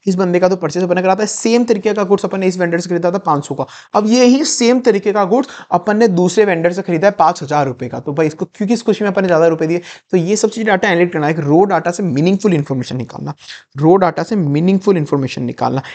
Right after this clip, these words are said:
इसको कहते हैं डेटा एनालिटिक। ऑडिट एनालिटिक वही होता है, ऑडिट एनालिटिक,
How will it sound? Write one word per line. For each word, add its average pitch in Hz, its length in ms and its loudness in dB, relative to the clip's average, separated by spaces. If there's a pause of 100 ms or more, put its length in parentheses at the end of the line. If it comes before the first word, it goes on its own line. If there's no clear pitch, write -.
(120)
इसको 175 180 2
कहते 180 200 2
हैं 180 80 2
डेटा 143 180 -2
एनालिटिक। 131 400 -4 (520)
ऑडिट 196 380 4
एनालिटिक 208 420 2
वही 175 240 6
होता 147 240 4
है, 135 80 4
ऑडिट 143 180 2
एनालिटिक, 135 460 0